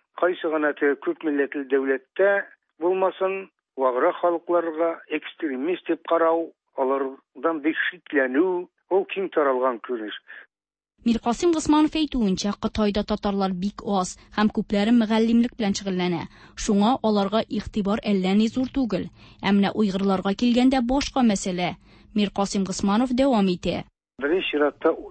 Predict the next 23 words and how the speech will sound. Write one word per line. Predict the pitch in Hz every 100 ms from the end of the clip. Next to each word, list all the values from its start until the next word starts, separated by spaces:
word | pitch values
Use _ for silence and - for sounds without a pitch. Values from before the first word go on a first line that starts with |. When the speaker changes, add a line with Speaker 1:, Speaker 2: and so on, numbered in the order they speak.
| -
Speaker 1:
тибетлылар | 151 127 120 - 104 139 190
тора, | 196 190 190 -
аннары | 117 117 117 131
уйгырлар | 120 117 107 98 95 -
тора. | - - - - - - - - - -
Алар | 120 151 196 -
автономияны | 127 - 117 123 151 143 135 131 131 - _ _
төрле | 160 143 123
шартлары | 127 117 - 113 120 -
тулы | 113 127 143
булсын | 135 120 120
дип | 110 113 -
таләп | 104 117 -
итү | 113 - 101 95
ягында. | - 92 90 82 - - _ _ _ _ _ -
Хәзерге | 117 110 107 131 147
милли | 131 117 110 135 -
сәясәт | 139 120 127 113
белән | 123 123 123 - - - -
канәгать | 110 113 123 127
булмаучылар | 127 117 113 104 95 98 92
бар | 92 87
ал-, | - 87